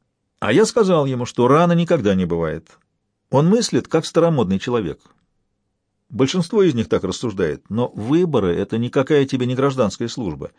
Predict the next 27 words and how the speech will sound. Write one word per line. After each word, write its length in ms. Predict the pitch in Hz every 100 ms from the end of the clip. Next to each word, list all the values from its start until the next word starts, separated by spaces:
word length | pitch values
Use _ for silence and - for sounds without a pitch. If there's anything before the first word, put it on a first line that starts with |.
| _ _ _ _ _ _ _
и 100 | -
не 120 | 123 139
культовый 420 | 165 156 156 156
календарь, 540 | 160 165 156 107 82
в 80 | -
котором 300 | 101 107 101
все 140 | -
расписано. 580 | 98 101 - 82 80 76 _ _ _ _ _ _ _ _ -
Указано, 500 | 151 196 117 107 98
в 40 |
какие 260 | 113 143 131
дни 160 | 110
следует 380 | 98 95 87 82
работать, 640 | 90 82 165 190 160 139 95
а 80 |
в 60 | 87
какие 380 | - - 120 95
отдыхать 840 | 95 90 92 - 139 165 139 -
или 220 | 113 98 98
совершать 500 | 107 101 - 104 85
жертвоприношения. 1040 | 104 95 92 90 92 90 151 156 131 117 - - _ _ _ _ _ _ _ -
Я 280 | 92 156
же 120 | 160 156
говорю, 320 | 160 165 113
что 200 | - 110
о 60 |
делах 540 | 107 127 175 202 -